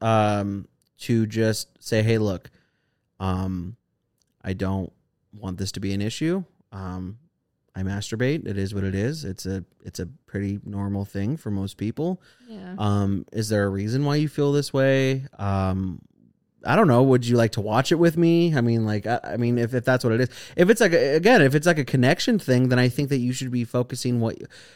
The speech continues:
Speaker 1: maybe you need to talk about what, what you like about it. You know, "I like when they do this. Would you ever consider doing this?" I mean, I know there's, there's a bunch of people who just, you know, they live very vanilla family lifestyles, but the porn they watch is absolutely just, whoa, like, way out of left field.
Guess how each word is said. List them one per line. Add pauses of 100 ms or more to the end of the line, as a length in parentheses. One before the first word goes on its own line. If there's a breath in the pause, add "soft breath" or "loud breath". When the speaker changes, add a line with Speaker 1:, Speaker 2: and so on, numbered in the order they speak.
(120)
Speaker 1:
maybe
you
need
to
talk
about
what,
what
you
like
about
it.
You
know,
"I
like
when
they
do
this.
Would
you
ever
consider
doing
this?"
I
mean,
I
know
there's, (400 soft breath)
there's
a
bunch
of
people
who
just,
you
know,
they
live
very
vanilla
family
lifestyles,
but
the
porn
they
watch
is
absolutely
just,
whoa,
like,
way
out
of
left
field.